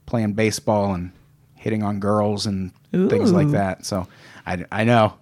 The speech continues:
Speaker 1: not to brag.
Speaker 2: Why don't we have a podcast about that?
Speaker 1: Not to
Speaker 2: <laughs>
Speaker 1: brag. But, um, so I don't remember the series that well. So
Speaker 2: Yeah.
Speaker 1: I d-, I don't remember how much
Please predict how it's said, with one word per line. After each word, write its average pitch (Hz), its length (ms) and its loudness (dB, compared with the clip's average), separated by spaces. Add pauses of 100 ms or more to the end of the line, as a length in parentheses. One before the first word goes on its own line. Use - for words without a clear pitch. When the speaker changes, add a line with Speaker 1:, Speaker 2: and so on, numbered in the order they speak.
(100)
Speaker 1:
not 120 180 2
to 131 60 -4
brag. 147 540 8
Speaker 2:
Why 160 140 -2
don't 208 80 2
we 196 100 0
have 202 100 0
a 165 40 -6
podcast 190 560 -2
about 180 280 2
that? 170 340 2
Speaker 1:
Not 139 320 6
to 165 80 4
Speaker 2:
<laughs> 151 80 0
Speaker 1:
brag. 160 540 8 (540)
But, 170 220 4
um, 143 520 4 (300)
so 202 220 2
I 180 140 0
don't 175 320 2
remember 151 540 4
the 127 100 -2
series 120 680 0 (240)
that 110 280 0
well. 101 480 0 (120)
So 180 140 0
Speaker 2:
Yeah. 131 80 6
Speaker 1:
I 127 40 6
d-, 131 60 4
I 131 140 2
don't 139 140 2
remember 131 300 2
how 113 180 0
much 117 400 -2